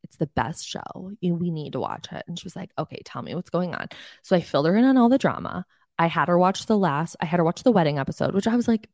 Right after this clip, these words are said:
felt kinda bad because it's kinda the worst episode, especially this season because it was, like, kinda boring. Um, the most exciting thing was, like, Micah's bra strap. That was deeply upsetting to me.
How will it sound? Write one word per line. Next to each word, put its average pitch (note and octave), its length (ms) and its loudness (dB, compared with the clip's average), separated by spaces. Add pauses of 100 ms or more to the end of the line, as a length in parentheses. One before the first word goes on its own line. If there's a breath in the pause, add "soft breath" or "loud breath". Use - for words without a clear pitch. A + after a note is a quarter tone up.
felt A#3 160 2
kinda F#4 180 -8
bad C3+ 200 2
because F3 200 -4
it's E3 100 -10
kinda F3 220 -4
the B3 100 2
worst C#3 340 -4
episode, D#3+ 520 -6 (240 loud breath)
especially B3 320 2
this F3 180 0
season F3+ 300 -2
because F3 160 0
it D#3+ 40 -2
was, D3+ 100 -2
like, D3+ 100 -8
kinda D3+ 180 -6
boring. C#3 600 -4 (400 loud breath)
Um, E3+ 400 2
the F3 120 -2
most F3 200 0
exciting D#3 640 -2 (320)
thing D3+ 400 0
was, E3 160 0
like, C3+ 340 -2 (420)
Micah's E3 380 0
bra - 200 -6
strap. A3 460 4 (220)
That D3+ 160 0
was D#3 360 -2 (1300 soft breath)
deeply - 300 -2
upsetting C#3 380 -4
to - 100 -8
me. A#3+ 300 0